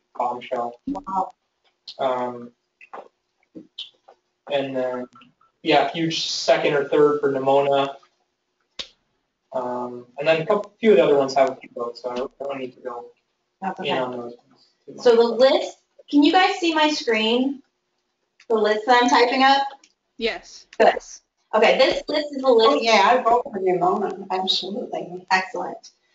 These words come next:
Speaker 2: Um, this list is gonna be the list that I'm gonna go through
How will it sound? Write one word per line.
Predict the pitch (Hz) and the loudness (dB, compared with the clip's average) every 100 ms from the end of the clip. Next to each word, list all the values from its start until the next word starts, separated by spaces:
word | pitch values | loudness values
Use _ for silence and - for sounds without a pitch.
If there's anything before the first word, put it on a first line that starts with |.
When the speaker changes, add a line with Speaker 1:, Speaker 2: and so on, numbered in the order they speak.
| _ - | _ 0
Speaker 2:
Um, | 233 208 180 175 175 - _ _ _ _ | 2 4 2 -4 -12 -20 _ _ _ _
this | 202 269 269 277 | -4 -2 -2 0
list | 294 294 | 0 0
is | 277 | -4
gonna | 254 247 233 | -2 -2 -2
be | 226 | -2
the | 208 196 | 0 2
list | 202 202 - - - _ - | 2 0 -2 -18 -20 _ -4
that | 202 - | 0 2
I'm | 196 196 | 2 0
gonna | 190 190 | -2 0
go | 190 190 196 - - | 0 2 0 0 -2
through | 233 226 226 233 233 | 4 6 6 6 4